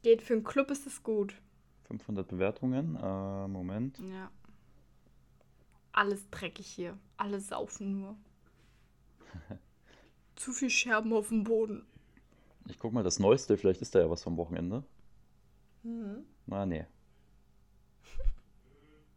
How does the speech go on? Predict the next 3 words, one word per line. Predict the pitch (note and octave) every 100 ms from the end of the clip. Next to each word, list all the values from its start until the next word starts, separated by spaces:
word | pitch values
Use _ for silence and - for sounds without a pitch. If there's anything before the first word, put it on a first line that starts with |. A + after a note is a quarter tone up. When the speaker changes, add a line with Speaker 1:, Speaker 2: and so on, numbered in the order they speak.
| _ _ _ - _ _ _ _ _ _ _ _ _ _ _ _ _ _ _ _ _ _ _ - -
Speaker 2:
Robert | G#2 B2+ B2 G#2+
Müller | G2 A#2+ C#3 G2 F2 E2 E2 D#2 D#2 - - -
hat | - -